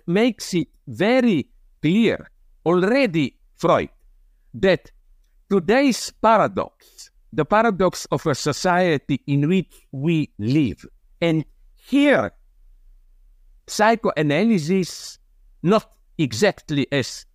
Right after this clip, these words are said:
Freud put it, but worked through, uh, can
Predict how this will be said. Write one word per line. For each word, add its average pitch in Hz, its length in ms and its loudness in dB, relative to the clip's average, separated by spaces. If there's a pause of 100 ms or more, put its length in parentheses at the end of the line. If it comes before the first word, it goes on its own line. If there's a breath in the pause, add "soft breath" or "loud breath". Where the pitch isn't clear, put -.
(120)
Freud 170 280 0 (160)
put 208 240 0
it, 185 160 2 (260)
but 123 300 0 (1600)
worked 175 260 2 (100)
through, 202 300 2 (320)
uh, 175 160 2 (1080)
can 208 280 2